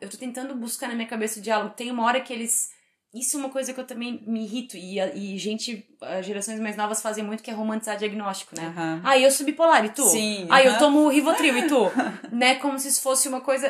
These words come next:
Speaker 1: eu entendo que por um lado se sente mais parte de um grupo,
Speaker 2: <laughs>
Speaker 1: mas tem que cuidar muito com essa coisa da rotulação, porque, escuta, ser mal educado e, e,
Speaker 2: Uhum.
Speaker 1: e, e porque tu é deprimido, não.
Speaker 2: Não.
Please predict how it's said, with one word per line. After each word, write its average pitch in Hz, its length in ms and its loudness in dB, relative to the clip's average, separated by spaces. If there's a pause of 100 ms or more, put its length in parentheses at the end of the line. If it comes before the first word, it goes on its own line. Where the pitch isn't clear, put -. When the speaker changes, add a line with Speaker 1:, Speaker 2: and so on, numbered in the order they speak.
Speaker 1:
eu 285 80 4
entendo 339 340 0
que - 60 -10
por 285 160 -8
um 269 80 -4
lado 247 240 -2
se 247 100 -4
sente 233 360 -2
mais 214 160 -8
parte 196 320 -6
de 196 60 -10
um 202 100 -6
grupo, 185 180 -6
Speaker 2:
<laughs> - 480 -12
Speaker 1:
mas 214 260 -2
tem - 160 -6
que 269 60 -10
cuidar 247 300 -4
muito 247 240 -4
com 277 80 -6
essa 262 140 -4
coisa 240 200 -12
da 233 100 -6
rotulação, 220 560 -6
porque, 262 240 -12
escuta, 240 640 -8
ser - 180 -6
mal 220 180 -4
educado 214 680 -6
e, 196 160 -10
e, 180 60 -14
Speaker 2:
Uhum. 185 80 -8
Speaker 1:
e, 185 800 -4
e 170 140 -10
porque 196 240 -12
tu 190 60 -14
é 185 40 -14
deprimido, 190 840 -4
não. 220 360 -4
Speaker 2:
Não. 170 340 -8